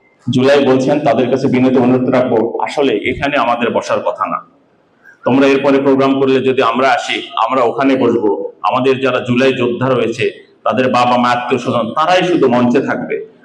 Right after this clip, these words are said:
তাহলে মঞ্চে বসার প্রতিযোগিতা থাকবে না। তোমার যারা নেতৃত্বে রয়েছে তারা থাকবে, শুধু তোমাদের সভাপতি আর যে উপস্থাপক।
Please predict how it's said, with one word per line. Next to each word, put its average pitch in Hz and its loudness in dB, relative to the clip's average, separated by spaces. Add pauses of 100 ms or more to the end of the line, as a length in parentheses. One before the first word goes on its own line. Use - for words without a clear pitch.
তাহলে 147 2
মঞ্চে 139 2
বসার 139 0
প্রতিযোগিতা 120 0
থাকবে - -4
না। - -6 (640)
তোমার 180 2
যারা 190 2
নেতৃত্বে 196 0
রয়েছে 202 4
তারা 185 4
থাকবে, 127 -2 (340)
শুধু 226 2
তোমাদের 214 2
সভাপতি 208 2 (160)
আর 147 0
যে 156 2
উপস্থাপক। 156 0